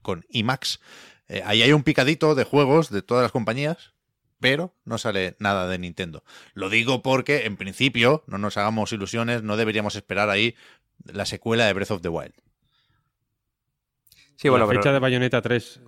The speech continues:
Speaker 3: el diecinueve de agosto de dos mil veintidós, tendrá que ser en el Nintendo Direct.
Speaker 1: En el Nintendo
Speaker 2: Que
Speaker 1: Direct,
Speaker 2: será una semana
Speaker 1: exacto.
Speaker 2: después o unos días después, tampoco.
Speaker 3: Unos días.
Speaker 1: Sí, el
Speaker 3: Diez
Speaker 1: martes,
Speaker 3: días.
Speaker 1: el que, el quince o por ahí, sí.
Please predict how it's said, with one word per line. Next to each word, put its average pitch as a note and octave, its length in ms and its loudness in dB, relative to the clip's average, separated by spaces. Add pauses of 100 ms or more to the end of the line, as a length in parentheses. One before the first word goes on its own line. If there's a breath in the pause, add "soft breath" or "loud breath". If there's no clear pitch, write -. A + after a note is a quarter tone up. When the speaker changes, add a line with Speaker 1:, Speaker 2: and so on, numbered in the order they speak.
Speaker 3:
el A2+ 160 -6
diecinueve A2 360 0
de A2+ 60 2
agosto G#2+ 360 -2
de G#2+ 60 0
dos G#2 160 -2
mil A2 120 -4
veintidós, G#2+ 640 -4 (580 loud breath)
tendrá G#2+ 300 -4
que A2 100 -4
ser A2 160 -2
en A2+ 120 2
el F#2 220 -6
Nintendo G2 360 -4
Direct. F#2+ 340 -2
Speaker 1:
En E2+ 140 -12
el E2+ 100 -10
Nintendo G#2 300 -4
Speaker 2:
Que F2+ 60 -2
Speaker 1:
Direct, A#2 120 4
Speaker 2:
será A2 120 2
una A2 100 6
semana G#2 260 6
Speaker 1:
exacto. F#2+ 120 2 (160)
Speaker 2:
después A2 240 4
o G2 120 0
unos G2+ 200 0
días F2+ 120 -6
después, G#2 360 -2
tampoco. F#2 240 -4
Speaker 3:
Unos F2+ 180 -4
días. F2 380 -10 (140)
Speaker 1:
Sí, - 120 -12
el E2 220 -6
Speaker 3:
Diez F#2+ 60 -4
Speaker 1:
martes, F#2 260 -2
Speaker 3:
días. - 180 -12
Speaker 1:
el - 100 -20
que, - 100 -18
el - 480 -16
quince F#2+ 360 -6
o D2+ 60 -10
por D#2 120 -10
ahí, D#2 160 -10
sí. - 160 -20